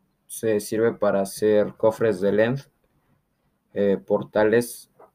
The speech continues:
entre otros, pero solo se puede picar la obsidiana con un pico de diamante. Ese es mi reporte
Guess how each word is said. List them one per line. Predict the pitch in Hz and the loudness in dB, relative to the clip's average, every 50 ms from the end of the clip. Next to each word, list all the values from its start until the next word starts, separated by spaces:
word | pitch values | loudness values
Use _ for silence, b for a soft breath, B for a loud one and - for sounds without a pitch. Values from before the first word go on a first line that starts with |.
| _ _ | _ _
entre | - 101 98 95 - 110 117 | -10 -8 -6 -4 0 2 2
otros, | 110 - - 98 98 98 - - _ _ | 2 2 2 0 0 0 -2 -6 _ _
pero | 110 104 98 98 | 0 2 2 0
solo | 98 - 110 110 113 113 | 0 0 2 4 4 4
se | 110 - 98 | 4 2 -2
puede | 98 - 107 107 110 104 | 0 4 6 6 6 6
picar | 98 - 104 - - - - 107 107 107 - - - | 4 -2 -6 -6 -2 0 2 2 4 2 2 0 0
la | 107 104 | -2 -2
obsidiana | - - - 101 98 101 107 107 107 113 113 110 - | -2 -4 -6 -4 0 2 2 2 2 0 -4 -8 -4
con | - 110 110 107 | -4 -2 -2 -2
un | 107 104 101 101 | -2 -4 -6 -6
pico | - 107 104 - 113 110 104 | -10 -12 -6 -2 0 2 2
de | 107 104 101 | 2 0 0
diamante. | 98 101 101 95 95 95 87 85 - - - - - - - - - _ _ _ _ _ - - - - _ _ _ _ _ _ - - - _ _ _ _ _ _ _ _ _ _ _ _ _ _ _ _ _ _ _ _ _ _ _ _ _ _ _ _ | -2 -2 -2 -2 -4 -4 -6 -8 -12 -14 -16 -14 -12 -12 -14 -14 -18 _ _ _ _ _ -12 -12 -12 -16 _ _ _ _ _ _ -20 -20 -20 _ _ _ _ _ _ _ _ _ _ _ _ _ _ _ _ _ _ _ _ _ _ _ _ _ _ _ _
Ese | - 104 - - 98 | -16 -14 -12 -8 -6
es | 104 | -2
mi | 104 98 95 | -2 -2 -2
reporte | 95 87 85 - - 98 95 - _ - 85 69 - - | -2 -4 -6 -4 -4 -6 -6 -6 _ -8 -8 -8 -8 -12